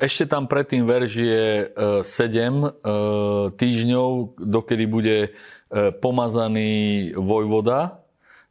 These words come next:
od, e, výroku, kedy bude môcť byť obnovený Jeruzalém. Takže tu máme, e, prorokovaný časový úsek, ktorý trvá sedemdesiat rokov.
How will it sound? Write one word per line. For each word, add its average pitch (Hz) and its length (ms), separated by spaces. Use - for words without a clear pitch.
od, 131 560
e, - 60
výroku, 131 760
kedy 110 320
bude 110 280
môcť 110 280
byť 104 240
obnovený 107 880
Jeruzalém. 101 800
Takže 101 320
tu 117 120
máme, 117 400
e, - 20
prorokovaný 131 760
časový 117 520
úsek, 123 720
ktorý 110 720
trvá 120 720
sedemdesiat 127 960
rokov. 110 640